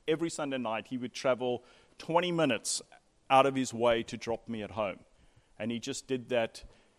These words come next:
every single Sunday night. So I had a, I had a youth leaders that were committed to me, even though I wasn't, uh, I didn't, I wasn't the good Christian boy. I didn't, I didn't fit the right categories. I was a bit over the place. I was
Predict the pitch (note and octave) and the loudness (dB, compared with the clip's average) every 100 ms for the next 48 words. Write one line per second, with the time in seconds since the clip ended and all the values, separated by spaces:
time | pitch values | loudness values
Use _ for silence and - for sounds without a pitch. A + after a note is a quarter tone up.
0 | _ _ - C#3 C3+ - B2+ A#2 - A2 | _ _ -2 0 0 -2 -2 -2 -2 -2
1 | G#2 E2+ - - - G#2+ F#2+ - - - | -2 -4 -10 -20 -8 -6 -6 -8 -20 -20
2 | _ - - C3+ B2+ D3+ A3 E3 - _ | _ -8 0 2 6 4 4 -2 -8 _
3 | - - C3+ D3+ D#3 C#3 C3 - - _ | -12 -2 0 2 2 2 2 -2 -16 _
4 | _ _ _ _ _ _ _ _ - C3+ | _ _ _ _ _ _ _ _ -16 -6
5 | C#3 G#3+ G#3 - - - - - A#2+ C#3+ | 0 0 0 -12 -20 -20 -18 -12 -6 -6
6 | E3 C3+ A2+ - B2+ - B2+ - C#3 D3+ | -4 -6 -6 -4 -6 -4 -6 -6 -2 0
7 | F3+ - D3+ D3+ C#3+ C#3+ D#3 C#3 C#3 C3+ | 0 -4 -6 -6 -4 -6 0 2 4 2
8 | - A#2+ B2 A#2+ B2+ A#2+ - - - - | 0 0 -2 -6 -6 -8 -10 -10 -8 -4
9 | G#2+ G#2+ G2+ A2 C3 C3 B2 - - _ | -2 -2 -2 -4 -6 -8 -10 -14 -20 _
10 | _ - - _ _ _ _ - G#2 C3 | _ -20 -20 _ _ _ _ -10 -6 -4
11 | B2+ A#2 - B2 - C3+ - - A#2+ A2 | -4 -6 -4 -6 -6 -8 -8 -8 -8 -2
12 | A2+ A2+ A2 C3 B2 C3+ D3 - - C#3 | 0 2 2 0 0 -2 -2 -6 -2 0
13 | B2 C3+ - C3+ B2+ C3 A#2+ G#2 A#2+ A#2 | 2 2 0 -2 -2 -2 -6 -6 -8 -12
14 | A2+ B2 G#2+ A#2+ A#2+ A2 - B2 A#2+ A#2+ | -8 -6 0 0 0 -4 -2 -2 0 -4
15 | - G#2+ F#2+ | -4 -8 -8